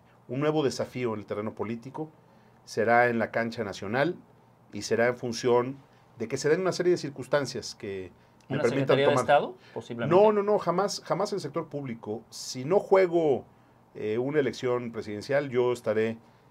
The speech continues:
Speaker 1: eh, tomando otro camino. Eh, es una decisión ya tomada de mi parte. La valoración sobre si soy o no soy candidato a algo, eh, en específico,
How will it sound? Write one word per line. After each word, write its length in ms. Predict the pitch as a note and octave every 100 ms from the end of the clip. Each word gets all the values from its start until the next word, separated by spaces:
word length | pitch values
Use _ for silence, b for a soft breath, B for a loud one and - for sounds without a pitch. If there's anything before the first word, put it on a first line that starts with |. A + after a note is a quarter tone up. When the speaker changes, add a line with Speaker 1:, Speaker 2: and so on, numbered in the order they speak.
| _
Speaker 1:
eh, 220 | - F#2+ F#2+
tomando 320 | G#2+ A#2+ A#2+
otro 160 | A#2 A2
camino. 420 | A#2 D#3 D#3+ F3 - _ _ _ _ _ _ _ _ _ _ _
Eh, 300 | C3 A#2+ A#2
es 120 | - F3+
una 100 | F#3
decisión 340 | B2+ A#2 D3
ya 160 | C#3+ C#3+
tomada 300 | A#2 A#2 G#2+
de 80 | F2
mi 60 |
parte. 360 | - G2+ - D#2 b b b b -
La 140 | G#2+
valoración 560 | A2+ A#2 A#2 A2 C#3 C#3
sobre 380 | C#3+ B2+ A2+ G2+
si 140 | G#2
soy 580 | - B2+ C3 B2+ A#2 - b b b -
o 100 | G#2
no 140 | B2+
soy 200 | - B2
candidato 500 | B2+ A2 G#2+ A#2 A#2
a 40 | A2+
algo, 300 | A2+ B2+ B2 - _
eh, 300 | G#2+ F#2+ F#2 F#2+
en 60 |
específico, 760 | F#2 - F#2 C3 C3 - G2+